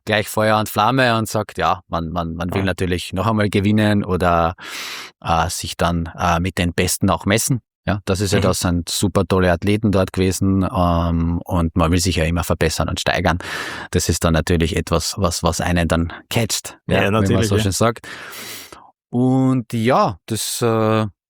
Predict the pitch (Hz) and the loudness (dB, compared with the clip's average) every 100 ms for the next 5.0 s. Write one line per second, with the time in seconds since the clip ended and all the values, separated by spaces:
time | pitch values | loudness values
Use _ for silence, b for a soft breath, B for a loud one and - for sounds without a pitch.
0 | _ 107 113 - 139 - - 113 104 117 | _ -4 -2 0 -2 -2 -8 -8 -4 0
1 | 135 - 117 135 127 104 107 135 104 98 | 0 2 0 2 2 2 2 2 2 2
2 | 95 98 101 98 - - 104 113 - 92 | 2 2 0 -2 -4 -4 0 -2 0 -2
3 | 92 87 82 95 - 87 85 85 85 87 | 0 -2 0 -2 0 2 4 2 0 0
4 | 80 76 85 - 101 92 82 104 110 | 0 -2 -6 -6 -2 -2 0 2 2